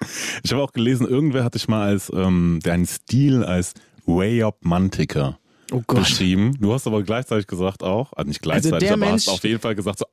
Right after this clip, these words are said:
Speaker 1: ey, outet meinen Stil ein, wie ihr wollt, aber solange ihr mich nicht so nennt.
Speaker 2: Genau, ja. Also dieser Mensch, der diesen Wikipedia-Eintrag geschrieben hat, wirklich, ich würd gerne wissen, wer das ist, Alter.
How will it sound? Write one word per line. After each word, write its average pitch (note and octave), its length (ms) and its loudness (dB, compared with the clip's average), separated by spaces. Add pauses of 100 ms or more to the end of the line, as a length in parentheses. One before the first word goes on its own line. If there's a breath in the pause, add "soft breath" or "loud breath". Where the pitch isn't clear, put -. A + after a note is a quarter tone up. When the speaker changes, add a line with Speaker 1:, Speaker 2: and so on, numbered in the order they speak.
Speaker 1:
ey, F2 200 -2 (480 loud breath)
outet A#2+ 260 -4
meinen A#2 200 0
Stil C3 340 0
ein, C3+ 260 2
wie B2+ 80 2
ihr A#2 160 2
wollt, A#2+ 260 0
aber F#2+ 140 -2
solange A2 360 0
ihr A#2 40 2
mich A#2 200 0
nicht B2+ 220 2
so A2+ 220 0
nennt. D2+ 320 -10
Speaker 2:
Genau, F#3 220 0 (160)
ja. D#3 180 2 (140)
Also E3 240 2
dieser G#3 420 0
Mensch, G3+ 400 -2
der F3 160 2
diesen E3+ 460 0
Wikipedia-Eintrag E3 920 0
geschrieben D3+ 460 0
hat, C#3+ 140 0
wirklich, D3+ 240 0
ich - 60 -2
würd D#3 140 0
gerne E3 180 2
wissen, F3 160 -2
wer D#3+ 100 2
das D3+ 140 -2
ist, D3+ 240 -4
Alter. A2+ 400 -4